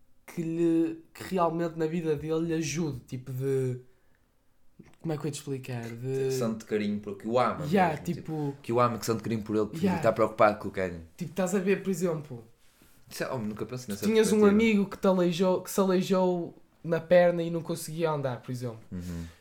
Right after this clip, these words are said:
Speaker 1: E tu carregavas ele do quarto para a casa de banho, da casa
Speaker 2: Yeah,
Speaker 1: de banho
Speaker 2: estou a
Speaker 1: para o quarto.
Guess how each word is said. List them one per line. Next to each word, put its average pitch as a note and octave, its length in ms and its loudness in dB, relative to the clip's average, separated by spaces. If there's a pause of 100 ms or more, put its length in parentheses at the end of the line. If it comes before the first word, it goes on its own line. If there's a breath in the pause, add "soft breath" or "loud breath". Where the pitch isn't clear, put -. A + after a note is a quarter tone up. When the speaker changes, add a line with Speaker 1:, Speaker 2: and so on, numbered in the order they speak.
(140)
Speaker 1:
E E3 100 -6
tu F3+ 260 -2
carregavas D#3 600 -2
ele D3+ 120 2
do B2 100 -6
quarto C#3 320 -2
para C3 100 -12
a B2+ 40 -10
casa C3 260 -10
de C3 80 -8
banho, E3+ 320 2
da C#3 80 -4
casa - 180 -6
Speaker 2:
Yeah, F2+ 240 2
Speaker 1:
de - 60 -6
banho F#2 140 -2
Speaker 2:
estou E3+ 120 -4
a E3 40 -2
Speaker 1:
para F2 100 -4
o - 20 -6
quarto. E2+ 60 -14